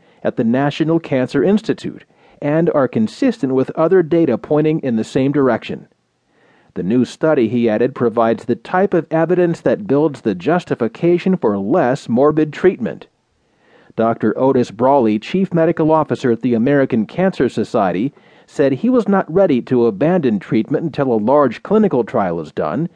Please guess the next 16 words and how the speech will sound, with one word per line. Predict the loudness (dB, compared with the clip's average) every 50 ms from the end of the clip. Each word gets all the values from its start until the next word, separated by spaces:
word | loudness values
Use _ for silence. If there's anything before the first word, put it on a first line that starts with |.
| _ _ _ _ _
that | -2 -2 0
randomly | 0 0 0 2 2 2 2 0 0 2 0 0 0 0
assigns | -4 -8 -6 -2 0 0 2 2 2 0 0
women | 2 2 2 2 2 0 -2
to | -2 -2
receive | 0 0 0 0 0 0 0 0 2 2
mastectomies, | 0 0 0 0 0 0 0 0 0 -2 -4 -6 -6 -10 -14 -16 -20 _ _ _ _ _ _
lumpectomies, | -2 0 2 0 2 2 0 0 0 0 -2 -2 0 2 0 0 -2 -4 _ _ _ _ _
or | _ 2 2 4 4
no | 4 4 4 4 4 2
treatment | 2 -2 -2 0 0 0 0 -2 -4 -2 -2
for | -2 -2 -2
D | -2 -2 -2 -2 -2
C | -4 -2 -2 0 0 0
I | 0 0 -2
S, | -2 -4 -4 -4 -6 -8 -12